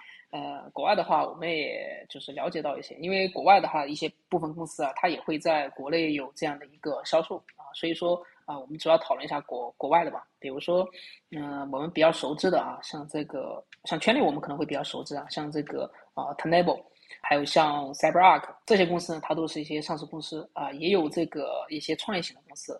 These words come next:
比如说 FireEye 之前的一些高管，然后出来创立的一些新的公司。呃，那这些公司呢，可能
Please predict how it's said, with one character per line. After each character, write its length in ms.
比 100
如 140
说 440
FireEye 440
之 120
前 160
的 80
一 40
些 280
高 160
管， 180
然 100
后 60
出 160
来 120
创 220
立 100
的 80
一 100
些 100
新 180
的 100
公 120
司。 240
呃， 300
那 60
这 140
些 60
公 120
司 120
呢， 100
可 120
能 280